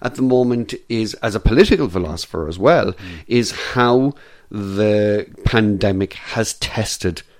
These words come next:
Speaker 1: the social contract.
Speaker 2: Mm.
Speaker 1: All Western democracies, liberal democracies, work on the basis of the, what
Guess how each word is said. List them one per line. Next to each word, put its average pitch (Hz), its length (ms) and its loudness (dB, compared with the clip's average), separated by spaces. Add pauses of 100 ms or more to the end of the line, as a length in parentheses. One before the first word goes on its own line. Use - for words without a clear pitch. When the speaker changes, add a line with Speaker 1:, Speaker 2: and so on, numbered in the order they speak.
(220)
Speaker 1:
the - 100 -8
social 82 400 -6
contract. - 560 -14 (220)
Speaker 2:
Mm. 85 160 -16 (360)
Speaker 1:
All 170 260 8
Western 107 440 0
democracies, 90 760 -6
liberal 90 340 0
democracies, 85 580 -8 (280)
work 104 400 2
on 95 160 0
the 95 60 -2
basis 87 440 -6
of 87 340 -6
the, - 320 -12
what - 260 -4